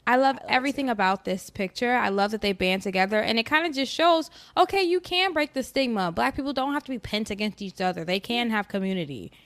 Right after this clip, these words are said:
Speaker 2: Hell yeah. And the magazine even described the group as seeming like a secret society that everyone wanted to be a part of.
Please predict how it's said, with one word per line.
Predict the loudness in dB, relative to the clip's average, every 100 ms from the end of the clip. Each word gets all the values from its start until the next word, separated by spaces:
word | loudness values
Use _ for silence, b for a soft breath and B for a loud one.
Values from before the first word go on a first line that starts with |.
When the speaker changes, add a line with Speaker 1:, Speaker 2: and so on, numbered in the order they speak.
| -20 -12
Speaker 2:
Hell | -10 -8
yeah. | -6 -4 -4 -6 B B B
And | 0 2 2 -2
the |
magazine | -2 -2 -2 -6 -4 -4 -4 -8 -12 _ -12
even | -8 -8
described | -6 -6 -4 0 0 0 -4
the |
group | -12 -10 -12 -10
as | -6 -4 -4 -10 -12
seeming | -12 -8 -6 -6
like | -6 -6 -6
a | -8 -8
secret | -8 -10 -8 -10 -10
society | -10 -8 -4 -2 -2 -6 -6
that | -6 -4
everyone | -4 -4 -4 -6 -4
wanted | -4 -6 -8
to |
be | -8
a | -8
part | -8 -8
of. | -8 -10